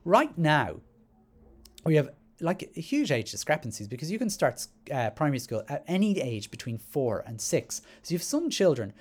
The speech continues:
who are full year and a half older than their peers in the same classroom. And the difference is quite, you know, you can see it very easily, uh, more so now with, uh, with, with things.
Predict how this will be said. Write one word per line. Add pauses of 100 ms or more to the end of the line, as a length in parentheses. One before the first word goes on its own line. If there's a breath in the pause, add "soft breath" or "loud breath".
(180 soft breath)
who
are
full
year
and
a
half
older
than
their
peers
in
the
same
classroom. (300 loud breath)
And (160)
the
difference
is
quite, (460)
you
know,
you
can
see
it
very
easily, (280 loud breath)
uh,
more
so
now
with,
uh,
with,
with
things.